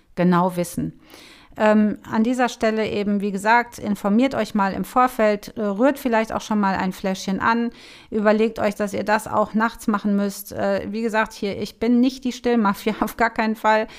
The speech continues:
Ich möchte euch nur ermutigen und ermuntern, vielleicht über das Stillen mal nachzudenken, weil's einfach so schön einfach und praktisch ist. Also,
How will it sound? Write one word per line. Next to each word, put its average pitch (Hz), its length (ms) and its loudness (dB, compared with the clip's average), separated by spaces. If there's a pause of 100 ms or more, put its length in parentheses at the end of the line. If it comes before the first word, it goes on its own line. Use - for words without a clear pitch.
(240)
Ich - 60 2
möchte 233 260 4
euch 202 180 -2
nur 247 220 6
ermutigen 214 760 0
und 190 120 -4
ermuntern, 208 680 0
vielleicht 208 340 -2
über 196 140 -6
das 190 160 -6
Stillen 208 260 -2
mal 185 140 0
nachzudenken, 190 580 -4
weil's 208 220 -6
einfach 208 400 -6
so 220 240 -10
schön 214 320 -6
einfach - 500 -6
und 214 240 -4
praktisch 208 460 -6
ist. - 320 -14
Also, 196 400 -2